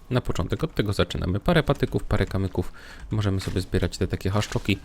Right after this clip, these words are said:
Z tego też lecą patyki. Em, jeśli pozbieramy parę patyków i kamyków, e, z patykami nie ma żadnego problemu. Tego zbiera się w dość dużych ilościach. Kamienie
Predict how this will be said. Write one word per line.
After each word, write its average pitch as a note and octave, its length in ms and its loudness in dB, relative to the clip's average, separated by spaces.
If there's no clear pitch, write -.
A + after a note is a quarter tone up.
Z - 80 -16
tego F#2+ 200 2
też F#2+ 180 0
lecą F#2 280 2
patyki. F#2+ 420 -2
Em, F2+ 920 4
jeśli G#2+ 260 -2
pozbieramy G#2 560 4
parę F#2+ 240 0
patyków - 420 -2
i F#2 60 -4
kamyków, C3 560 0
e, G2 460 2
z - 80 -4
patykami C#3+ 500 2
nie C3 100 4
ma A2+ 100 4
żadnego G2+ 300 2
problemu. F2+ 420 4
Tego C3+ 220 2
zbiera A2 260 2
się - 140 -2
w F#2 40 -2
dość F#2+ 200 0
dużych F#2+ 300 -2
ilościach. B2 380 0
Kamienie D#3 480 2